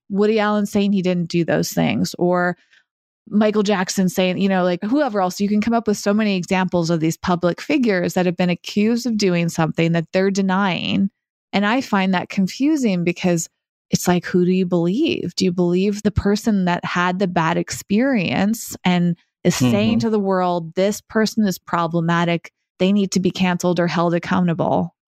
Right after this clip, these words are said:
Speaker 1: Or, and or, like, can it be an and or reaction where you can still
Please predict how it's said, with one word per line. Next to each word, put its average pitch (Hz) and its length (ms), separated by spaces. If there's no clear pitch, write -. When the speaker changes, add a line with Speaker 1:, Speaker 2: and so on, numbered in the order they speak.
Speaker 1:
Or, 226 540
and 320 340
or, 175 360
like, 185 160
can 226 160
it 208 120
be 247 280
an 190 200
and 226 300
or 165 380
reaction 165 580
where 170 140
you 170 160
can 175 180
still 185 680